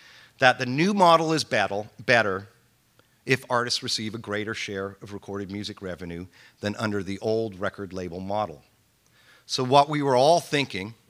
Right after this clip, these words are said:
and what I've been thinking for a long time, was that, sure, overall revenues are down due to digital thievery. I will not call it pir-, piracy. Piracy is too cool.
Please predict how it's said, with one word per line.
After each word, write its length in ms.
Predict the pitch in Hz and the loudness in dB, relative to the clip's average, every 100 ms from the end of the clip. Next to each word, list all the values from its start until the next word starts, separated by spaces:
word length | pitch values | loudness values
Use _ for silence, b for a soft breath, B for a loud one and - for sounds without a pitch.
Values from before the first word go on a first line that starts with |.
| _ | _
and 80 | 104 | -10
what 180 | 117 113 | -6 -2
I've 220 | 120 135 | -2 -4
been 100 | 113 | -10
thinking 300 | - 95 120 | -14 -16 -16
for 160 | - 101 | -14 -10
a 60 | |
long 240 | 98 95 92 | -6 -6 -4
time, 380 | 139 131 113 | -4 -2 -4
was 180 | 104 - | -6 -4
that, 320 | 101 95 - B B B B | 0 0 0 B B B B
sure, 420 | - - 170 127 139 | 2 4 6 4 2
overall 480 | 135 143 127 123 | 2 4 4 4
revenues 400 | 110 104 113 107 | 2 0 -2 -2
are 60 | 110 | -4
down 420 | 104 90 87 110 - _ _ | -4 -4 -4 -8 -14 _ _
due 160 | 107 95 | -8 -6
to 120 | 92 | -6
digital 480 | 82 80 95 92 101 | -6 -8 -8 -8 -12
thievery. 560 | - 87 82 87 110 - _ - | -12 -16 -14 -12 -12 -14 _ -8
I 120 | 95 | -6
will 180 | 98 98 | -4 -4
not 160 | 95 | -6
call 180 | - 98 | -6 -10
it 120 | 90 | -8
pir-, 340 | - 87 87 92 - | -8 -8 -8 -14 -12
piracy. 400 | 90 87 - 95 | -10 -8 -10 -10
Piracy 480 | - 85 95 110 | -12 -12 -10 -10
is 140 | 101 - | -10 -12
too 160 | - | -14
cool. 400 | 113 92 85 104 | -16 -16 -14 -14